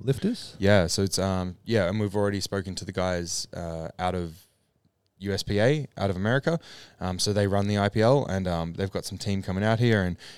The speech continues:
Speaker 2: everything's looking pretty exciting.
Speaker 1: Mm.
Speaker 2: It's gonna be really cool just to get some international lifters over here as well. Again, not having any competitions in the last few years, not having any international travel,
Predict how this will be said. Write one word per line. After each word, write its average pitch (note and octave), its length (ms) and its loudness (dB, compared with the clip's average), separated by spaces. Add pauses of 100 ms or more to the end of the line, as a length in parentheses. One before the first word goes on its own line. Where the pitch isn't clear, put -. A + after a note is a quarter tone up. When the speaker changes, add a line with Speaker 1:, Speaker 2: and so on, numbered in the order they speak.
(160)
Speaker 2:
everything's G2 340 2
looking G2 160 2
pretty F#2+ 200 2
exciting. F2+ 500 2 (280)
Speaker 1:
Mm. G2+ 100 -2
Speaker 2:
It's E2 120 -2
gonna B2 160 6
be A#2+ 60 8
really A#2 240 8
cool B2 160 2
just - 240 -2
to G2 60 -4
get G2+ 120 0
some G2 100 0
international F#2+ 540 0
lifters F#2+ 300 0
over F2 140 0
here F2 100 0
as D#2+ 120 -4
well. G2 240 2 (220)
Again, G2 400 0 (240)
not F2+ 200 -4
having F#2+ 200 0
any F#2 140 0
competitions G2 520 -2
in F#2 60 0
the F2 60 0
last F2 180 -2
few F2+ 100 -2
years, F2+ 300 0 (460)
not G2 140 0
having G2+ 200 0
any G2 220 0
international F2+ 480 -4
travel, G2 440 0